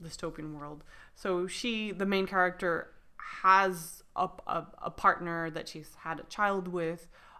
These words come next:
um, and then this is all ripped apart because chaos en-, is ensued. So I, I can't, I think he's probably killed.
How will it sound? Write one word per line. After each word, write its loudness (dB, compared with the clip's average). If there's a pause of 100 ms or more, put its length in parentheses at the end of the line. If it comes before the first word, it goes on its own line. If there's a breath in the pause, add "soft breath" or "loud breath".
um, -4
and -6
then -6
this 0
is -6
all -2
ripped -6
apart 0
because -10 (380)
chaos -6
en-, -8 (100)
is -12
ensued. -4
So -8
I, 2
I -2 (180)
can't, -8 (240)
I -14
think -12
he's -12
probably -12
killed. -12